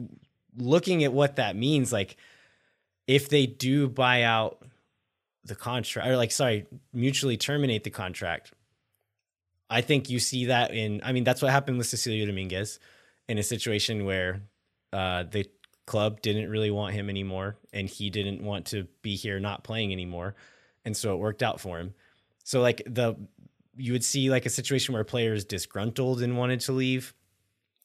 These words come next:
It doesn't seem to be the case with, with Ruben necessarily. If there's something else going on, personal reasons that he wants to go back closer to home, maybe the club does him a solid and says, like, "Okay, yeah, we'll let you go, even though,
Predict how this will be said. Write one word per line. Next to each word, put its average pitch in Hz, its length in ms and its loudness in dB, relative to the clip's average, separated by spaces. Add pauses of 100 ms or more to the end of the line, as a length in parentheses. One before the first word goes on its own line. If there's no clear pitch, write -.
(120)
It - 80 -14
doesn't 127 220 4
seem 127 240 2
to 117 60 0
be 120 160 0
the 107 80 0
case 147 540 0
with, 135 380 0 (100)
with 123 240 -4
Ruben 131 260 0
necessarily. 139 680 2 (440)
If 135 160 2
there's 117 180 4
something 135 300 0
else 120 200 2
going 127 260 0
on, 123 220 0
personal 123 400 -4
reasons 117 440 -2
that 104 120 -4
he 110 140 -6
wants 107 260 -4
to 107 80 -6
go 101 220 -4
back 92 240 -4
closer 95 340 -8
to 82 60 -8
home, 123 380 -2 (320)
maybe 113 300 0
the 117 100 2
club 113 360 2
does 110 200 0
him 120 100 0
a - 20 0
solid 117 420 4 (240)
and 104 320 0
says, - 640 -2
like, 101 260 -2 (720)
"Okay, 123 300 4
yeah, 120 180 4
we'll 107 160 2
let 113 240 0
you 107 60 -4
go, 120 260 2
even 127 260 2
though, 110 380 2